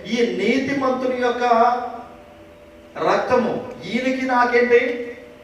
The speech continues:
సంబంధం లేదు, ఈయన పారిభాగస్తుడు నేను ఉండకూడదు." అంటే పిలాతు అంటే సామాన్యుడా? సామాన్యుడా? ఆనాడు ఏలుతున్నటువంటి నాయకుడు.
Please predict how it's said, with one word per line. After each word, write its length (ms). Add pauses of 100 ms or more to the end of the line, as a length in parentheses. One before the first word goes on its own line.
(340)
సంబంధం 520
లేదు, 600 (200)
ఈయన 120
పారిభాగస్తుడు 920
నేను 180
ఉండకూడదు." 520 (480)
అంటే 200 (520)
పిలాతు 340
అంటే 140
సామాన్యుడా? 800 (1600)
సామాన్యుడా? 580 (460)
ఆనాడు 480
ఏలుతున్నటువంటి 1000 (760)
నాయకుడు. 720